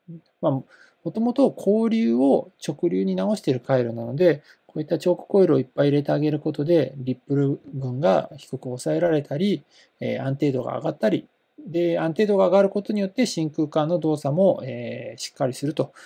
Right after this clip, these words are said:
そういうメリットがあってくるかなと思います。じゃあ、これをもう少しね、あ、あのー、えーと、入力分から順番に見ていくと、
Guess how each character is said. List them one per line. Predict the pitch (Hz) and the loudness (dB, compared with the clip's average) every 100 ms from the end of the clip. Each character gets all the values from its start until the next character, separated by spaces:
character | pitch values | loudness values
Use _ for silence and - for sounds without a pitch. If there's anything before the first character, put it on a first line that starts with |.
| - - | -20 -20
そ | - 208 | -8 -4
う | |
い | 208 | -2
う | |
メ | 214 214 | 0 -2
リ | |
ッ | - | -2
ト | - | -4
が | 120 131 | -6 -8
あ | |
っ | |
て | - 135 | -14 -12
く | 127 | -10
る | |
か | - 156 | -6 0
な | 196 | 0
と | - | 0
思 | - - | -10 -14
い | |
ま | 123 | -18
す。 | - - _ _ _ _ _ _ _ _ _ _ 185 | -20 -20 _ _ _ _ _ _ _ _ _ _ -4
じ | |
ゃ | 190 | 0
あ、 | |
こ | 233 | 2
れ | 254 | 4
を | 269 226 | 6 4
も | 190 | 2
う | 233 | -2
少 | - 262 | 0 0
し | - | 2
ね、 | 139 135 143 - - | 0 0 -4 -12 -4
あ、 | 143 | -4
あ | 147 | -2
の | 135 131 131 127 127 123 127 127 139 | -4 -4 -4 -6 -6 -8 -8 -10 -12
ー、 | - _ _ _ | -18 _ _ _
え | 131 123 | -6 -6
ー | |
と、 | 123 120 | -4 -4
入 | 139 180 | 0 4
力 | 190 196 | 4 2
分 | 170 131 | 0 0
か | - | -2
ら | - | -8
順 | 127 143 143 | -4 -2 -2
番 | 151 | -2
に | 147 | 0
見 | 151 175 | 0 0
て | 277 | 0
い | 139 | -2
く | - | -2
と、 | 240 190 | 0 0